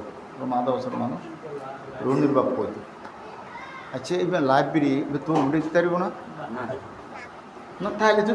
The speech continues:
Speaker 1: দিতে পারিব। কিন্তু এবার কাছে তোর মিটে সন্ধান বেকুব পেয়ে নইব না। আইনে বুঝি পেলে হল।
Speaker 2: না।
Speaker 1: গাজী দিন মিল্লা লিখেছেন, শাহিনশাহ আদালত শাহে আমানতের দরবারে গিয়ে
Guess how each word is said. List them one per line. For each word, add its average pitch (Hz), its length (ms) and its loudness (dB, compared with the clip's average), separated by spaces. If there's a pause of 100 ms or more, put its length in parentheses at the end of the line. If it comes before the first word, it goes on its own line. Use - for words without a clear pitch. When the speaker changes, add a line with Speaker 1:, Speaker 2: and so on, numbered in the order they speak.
Speaker 1:
দিতে 180 160 -2
পারিব। 135 200 4 (760)
কিন্তু 143 240 2
এবার 151 200 6
কাছে 156 160 2 (140)
তোর 170 200 2
মিটে 151 180 2 (100)
সন্ধান 175 320 -2
বেকুব 139 280 -2
পেয়ে 143 160 0
নইব 180 260 -2
না। - 40 -6 (640)
আইনে 175 260 4
বুঝি 165 200 2
পেলে 151 240 4
হল। 107 100 0 (260)
Speaker 2:
না। - 60 -2 (1120)
Speaker 1:
গাজী 202 320 8
দিন 247 120 10 (100)
মিল্লা 240 180 10 (100)
লিখেছেন, 226 400 8 (1600)
শাহিনশাহ 220 480 6 (100)
আদালত 240 440 8 (180)
শাহে 214 340 8
আমানতের 226 540 8
দরবারে 196 400 8
গিয়ে 202 260 10